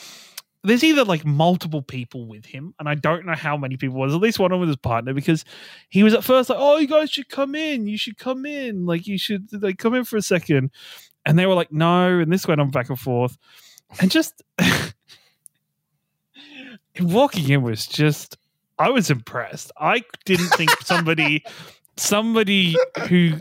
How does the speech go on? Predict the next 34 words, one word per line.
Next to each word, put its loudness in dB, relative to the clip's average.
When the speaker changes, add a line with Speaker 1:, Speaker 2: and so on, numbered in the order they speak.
Speaker 1:
looked 2
in -2
that -4
state -2
of -6
intoxication -4
would 4
be 0
functionable -2
and -6
walking -6
and -14
be 0
able 0
to -10
interact -4
with -14
people, -14
because -6
Speaker 2:
Yeah, 0
wow. -2
Speaker 1:
yeah, -2
it -4
was 2
impressive. -2
I 0
was, -2
Speaker 2:
Impressive. -4
Speaker 1:
I 0
was -2
Speaker 2:
Yeah, -10
nice. -10
Speaker 1:
jealous, -8
'cause -8